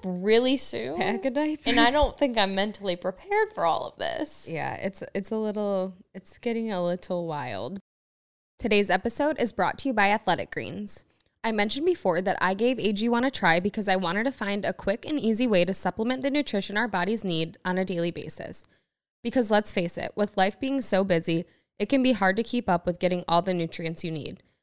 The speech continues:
Speaker 2: That's why I love A G one. A G one is an all-in-one formula. In just one scoop of powder mixed with water once a day, there are seventy-five vitamins, minerals,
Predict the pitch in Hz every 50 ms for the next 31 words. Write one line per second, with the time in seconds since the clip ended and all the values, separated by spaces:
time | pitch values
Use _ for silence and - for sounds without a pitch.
0 | _ _ _ _ - 196 202 - - 277 285 294 285 247 208 185 180 - - 170
1 | 170 170 - 165 156 156 151 - - 196 - _ _ _ _ _ _ _ _ _
2 | _ _ 196 208 208 220 294 311 277 226 190 196 208 214 196 202 190 - 175 170
3 | 175 185 226 240 254 269 269 - - 196 175 170 160 165 - - - - _ -
4 | 208 208 196 190 - - 190 180 175 185 220 - - 277 269 302 320 302 - 208
5 | 190 175 170 180 180 185 175 170 - - 240 233 - - 180 170 160 160 160 160
6 | 170 - _ _ - 170 170 175 - - 240 226 185 165 165 190 - _ _ _
7 | _ _ _ - 208 202 202 - - - 190 185 214 254 294 294 - 214 185 180
8 | 185 190 175 175 165 165 180 185 185 190 208 202 - 202 190 175 170 165 160 160
9 | 160 165 -